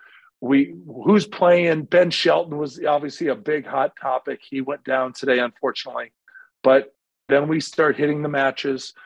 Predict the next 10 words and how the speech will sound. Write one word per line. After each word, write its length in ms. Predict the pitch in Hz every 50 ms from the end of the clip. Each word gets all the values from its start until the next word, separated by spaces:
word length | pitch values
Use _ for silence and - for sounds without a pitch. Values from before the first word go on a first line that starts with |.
| - - - _ _
and 280 | - 135 135 135 131 131
then 180 | 139 131 127 120
talking 480 | - - 135 127 123 - - 131 127
about, 480 | 123 117 117 127 123 123 123 120 - -
especially 480 | 123 110 - - 220 202 - - 202
during 260 | 185 156 156 139 131 123
rain 220 | 131 131 135 131
delays 360 | 120 120 117 117 113 104 - 123
and 80 | 117
everything 520 | 117 110 110 104 - 135 127 117 110 107